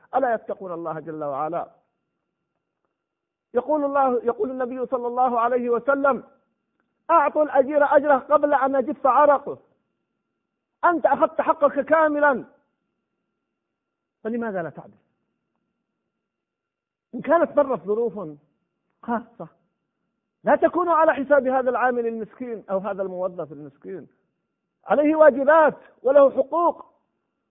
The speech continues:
فلنتق الله جل وعلا، والظلم ظلمات يوم القيامة.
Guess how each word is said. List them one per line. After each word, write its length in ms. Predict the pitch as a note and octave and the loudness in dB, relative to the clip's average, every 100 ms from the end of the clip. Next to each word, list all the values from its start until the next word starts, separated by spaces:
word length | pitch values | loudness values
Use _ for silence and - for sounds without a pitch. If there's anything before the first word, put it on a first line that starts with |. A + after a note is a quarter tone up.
| _ _ _ _ | _ _ _ _
فلنتق 440 | - A3 C4 A3+ G3+ | -4 -2 -2 -4 -6
الله 240 | G3 F3 | -6 -6
جل 220 | D#3+ F3 | -8 -4
وعلا، 240 | F3+ F#3+ F#3+ | -2 0 -2
والظلم 440 | F3+ E3+ G#3 G3 | -2 -4 -6 -6
ظلمات 520 | F#3 F#3 G#3+ D4 A3 | -6 -6 -2 -2 -2
يوم 180 | C#3 B2+ | -6 -10
القيامة. 340 | G#2+ - - | -14 -20 -20